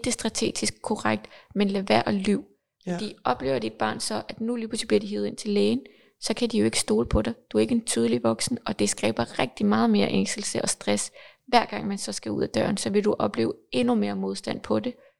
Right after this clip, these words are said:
Speaker 1: For hvad skal vi nu? Kan de finde på at narre mig?
Speaker 2: Ja.
Speaker 1: Øh.
Speaker 2: Og det er ligesom den der med, hvis man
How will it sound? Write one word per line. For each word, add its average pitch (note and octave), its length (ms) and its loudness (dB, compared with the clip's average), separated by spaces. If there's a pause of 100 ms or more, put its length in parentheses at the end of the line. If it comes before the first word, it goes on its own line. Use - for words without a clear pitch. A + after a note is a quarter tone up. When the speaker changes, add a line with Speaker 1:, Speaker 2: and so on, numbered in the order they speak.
(260)
Speaker 1:
For G3 80 -8
hvad G#3+ 240 4
skal F#3+ 420 0
vi A3+ 80 0
nu? G3 240 4 (520)
Kan G#3+ 180 2
de A3+ 80 2
finde G#3+ 160 2
på G#3+ 140 2
at - 140 0
narre G3 360 4
mig? F#3+ 120 -2 (380)
Speaker 2:
Ja. F3 160 -6 (140)
Speaker 1:
Øh. F#3+ 220 -4 (360)
Speaker 2:
Og E3 80 0
det E3+ 80 2
er D3+ 40 -4
ligesom F#3+ 240 -2
den B3+ 180 0
der F#3+ 100 2
med, F3 180 0
hvis F3+ 180 -8
man F3 120 -2